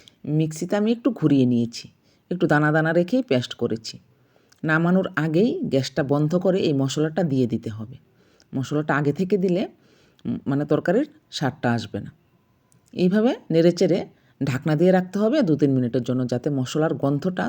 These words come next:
তরকারির মধ্যে থেকে যায়। দেখো, তরকারিটা কিন্তু অনেকটা শুকিয়ে গেছে, এরকমই থাকবে তরকারির ঝোলটা। বন্ধুরা,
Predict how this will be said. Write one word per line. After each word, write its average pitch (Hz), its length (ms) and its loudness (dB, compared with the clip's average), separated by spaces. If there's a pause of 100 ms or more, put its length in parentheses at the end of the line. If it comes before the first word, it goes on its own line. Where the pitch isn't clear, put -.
(100)
তরকারির 135 400 0
মধ্যে 139 300 -4
থেকে 131 320 -6
যায়। 104 220 -10 (460)
দেখো, 131 280 -4
তরকারিটা 151 460 -2
কিন্তু 180 240 -4
অনেকটা 156 320 -2
শুকিয়ে 175 420 -2
গেছে, 185 260 -2 (1200)
এরকমই 151 460 0
থাকবে 120 380 -4
তরকারির 117 420 -4
ঝোলটা। - 380 -8 (400)
বন্ধুরা, 220 440 4